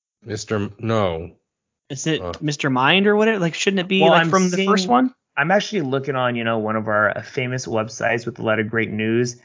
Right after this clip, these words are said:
Speaker 1: I
Speaker 3: It
Speaker 1: think I know
Speaker 3: says,
Speaker 1: this.
Speaker 3: it says right here it's gonna be, oh my gosh, ads, ads, ads, Mark's favorite. It looks like it's gonna be, ha-, who is
Speaker 1: It's
Speaker 3: it?
Speaker 1: gonna
Speaker 3: Uh,
Speaker 1: be, what's his name?
Speaker 3: it says
Speaker 2: It's like a Greek god or something.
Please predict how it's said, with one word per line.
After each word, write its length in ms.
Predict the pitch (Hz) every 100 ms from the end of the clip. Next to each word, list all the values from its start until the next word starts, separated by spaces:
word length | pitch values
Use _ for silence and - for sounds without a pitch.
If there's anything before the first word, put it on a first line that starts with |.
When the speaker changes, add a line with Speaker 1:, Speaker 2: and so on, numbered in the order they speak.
| -
Speaker 1:
I 60 |
Speaker 3:
It 60 | 98
Speaker 1:
think 280 | - 190 156
I 140 | 123
know 140 | 101 117
Speaker 3:
says, 100 | 92
Speaker 1:
this. 520 | 82 82 - - -
Speaker 3:
it 120 | 127
says 240 | 113 185 180
right 180 | 185 143
here 140 | 156
it's 100 | 147
gonna 180 | 156 143
be, 240 | 135 127
oh 140 | - 120
my 140 | 113
gosh, 280 | 101 104 110 -
ads, 320 | 113 117 -
ads, 360 | 107 110 107 -
ads, 360 | 107 104 107
Mark's 300 | 110 110 110
favorite. 440 | - 110 107 104 98
It 40 |
looks 220 | 143 151
like 100 | 190
it's 140 | 180 -
gonna 200 | 170 156
be, 680 | 131 131 127 127 131 - - _ _ _ _ _ _ _
ha-, 1080 | - - - 117 135 139 147 143 139 147 123
who 240 | 120 143
is 180 | - 110
Speaker 1:
It's 80 | 123
Speaker 3:
it? 60 |
Speaker 1:
gonna 200 | 160 165
Speaker 3:
Uh, 80 | 147
Speaker 1:
be, 140 | 143 147
what's 300 | 147 175 -
his 220 | 120 107
name? 520 | 104 92 87 87 92 - _ _ _ _ _ -
Speaker 3:
it 140 | 135
says 380 | 131 165 139 120
Speaker 2:
It's 80 | -
like 100 | 117
a 60 | 110
Greek 280 | - 120
god 280 | 117 117 123
or 60 | 127
something. 440 | 139 131 139 143